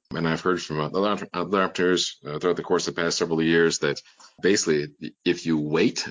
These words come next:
for the right time or the perfect time to launch a product, it's gonna be too late. And the other thing is that, you know, if you're not embarrassed by the first and second generations of products you make, you're not doing it right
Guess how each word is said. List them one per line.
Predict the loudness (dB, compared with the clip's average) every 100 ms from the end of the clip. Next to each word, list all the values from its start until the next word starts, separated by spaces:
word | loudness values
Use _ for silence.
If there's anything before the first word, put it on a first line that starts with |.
| -10
for | -4 -4
the | -4
right | -4 -4 -4
time | -4 -4 -2 -4
or | -8
the | -12 -2
perfect | -2 -2 -6
time | -4 -2 -4
to | -4
launch | -4 -4 -6
a |
product, | -6 -4 -2 -2 -6 _ _ -6
it's | -4
gonna | -2 -2
be | 0 -2
too | -2 -4
late. | -4 -6 -10 -14 -18 _ _
And | -4 0
the | 2
other | 4
thing | 2 2 2
is | 0 0
that, | -2 -4 -6
you | -2
know, | 0 0
if | -4 -4
you're | 0 2
not | 0 0
embarrassed | -4 -6 -2 0 2 0 -4 -8 -20 -20 -12
by | -4 0 0 0
the | -2
first | -6 0 2 2 0
and | -4
second | -4 -2 -2
generations | 0 0 0 0 -2
of | -6 -6
products | -2 -2 0 -2
you | -4
make, | -2 -2 -6 _ _ _ _ -2
you're | 2 2
not | 2 0
doing | 0 0
it |
right | -2 -4